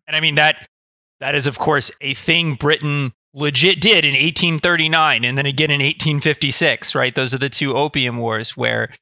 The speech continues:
the Qing dynasty is like, "Please do not import your narcotics that are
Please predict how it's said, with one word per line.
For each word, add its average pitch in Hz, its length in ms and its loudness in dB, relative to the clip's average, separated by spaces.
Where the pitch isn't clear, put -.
the 135 100 -14
Qing 160 260 -2
dynasty 156 460 2
is 139 160 -2
like, 139 240 -2
"Please 269 240 -2
do 151 120 -2
not 127 220 2
import 127 480 -4
your 117 640 -2
narcotics 123 840 -2
that 135 160 -2
are 110 280 0